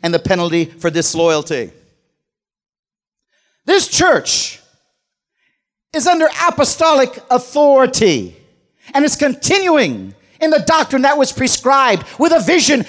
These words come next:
and a burden to reach the lost. And if we stay in unity,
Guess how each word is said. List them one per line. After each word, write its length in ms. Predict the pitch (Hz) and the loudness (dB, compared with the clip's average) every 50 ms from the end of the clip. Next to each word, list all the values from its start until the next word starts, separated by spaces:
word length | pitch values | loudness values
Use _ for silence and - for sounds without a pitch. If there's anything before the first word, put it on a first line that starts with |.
| - 262 | -4 -2
and 140 | 330 339 | 0 0
a 100 | 349 285 | 0 0
burden 420 | - - 349 349 330 302 285 262 - - - | 2 2 4 4 4 2 2 0 -2 -6 -4
to 100 | - 320 | -4 0
reach 280 | 302 339 349 - - - | 0 0 0 0 0 0
the 100 | 294 285 | 2 2
lost. 680 | 277 330 349 320 269 190 - - - - - - - - _ _ _ _ _ _ _ _ _ _ _ _ _ _ _ _ _ _ _ _ _ _ _ _ _ _ - - - | 4 4 4 4 2 2 0 -2 -2 -4 -4 -8 -14 -20 _ _ _ _ _ _ _ _ _ _ _ _ _ _ _ _ _ _ _ _ _ _ _ _ _ _ -20 -8 -4
And 100 | 294 339 | -2 0
if 100 | 349 254 | 0 2
we 100 | 320 330 | 2 0
stay 280 | - - 359 359 339 311 | 0 2 2 2 2 2
in 100 | 294 302 | 2 2
unity, 640 | 381 392 392 359 - - - 294 320 320 285 - | 2 2 2 2 0 0 0 0 0 0 0 -4